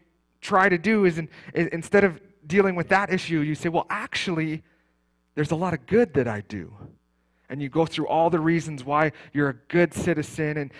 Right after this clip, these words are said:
and you help out in all these various ways, and, and you do good things to your neighbors and all these things, and, and you just kinda stack the cards so that your good pile or your good column is just right full, and the only thing over here is just that, that one thing.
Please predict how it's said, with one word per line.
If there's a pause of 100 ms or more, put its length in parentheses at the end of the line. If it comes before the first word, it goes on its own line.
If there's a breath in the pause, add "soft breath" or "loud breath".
(120)
and
you
help
out
in
all
these
various
ways,
and, (240 loud breath)
and
you
do
good
things
to
your
neighbors
and
all
these
things,
and,
and
you
just
kinda
stack
the
cards (260 loud breath)
so
that
your
good
pile
or
your
good
column
is
just
right
full, (280 loud breath)
and
the
only
thing
over
here
is
just
that,
that
one
thing.